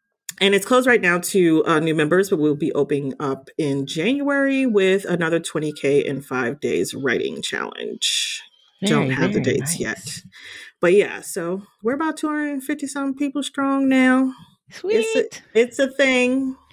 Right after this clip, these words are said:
Speaker 2: I love it. Love it.
Speaker 1: <laughs>
Speaker 2: You know I love having conversations with you anyway, but I thank you for coming and having it here on the podcast. Everything will be in the show notes for everybody to find you. And as always,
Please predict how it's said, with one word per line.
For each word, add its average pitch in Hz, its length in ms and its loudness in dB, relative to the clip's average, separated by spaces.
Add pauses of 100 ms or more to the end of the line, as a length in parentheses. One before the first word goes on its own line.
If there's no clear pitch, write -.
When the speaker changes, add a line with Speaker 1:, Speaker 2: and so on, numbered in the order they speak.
(260)
Speaker 2:
I - 240 -14
love 156 180 -4
it. - 260 -14
Love 170 320 -6
it. 151 220 0 (120)
Speaker 1:
<laughs> 247 120 4 (480)
Speaker 2:
You 160 120 -4
know 165 220 2
I 165 100 6
love 156 240 6
having 143 280 2
conversations 135 640 0
with 135 180 -4
you 135 140 -6
anyway, 135 560 2
but 151 160 -2
I 147 100 4
thank 156 300 -2
you 151 100 0
for - 120 -8
coming 151 260 2
and 151 140 2
having 151 240 4
it 123 80 -2
here 151 260 2
on 131 140 -2
the 123 80 -2
podcast. 165 500 2
Everything 170 340 0
will 156 100 2
be 156 120 0
in 139 60 2
the 135 80 2
show 170 180 0
notes 156 240 -2
for 151 60 -4
everybody 127 440 -2
to 117 60 -4
find 170 460 0
you. 175 260 0 (380)
And 147 80 4
as 147 180 2
always, 147 640 2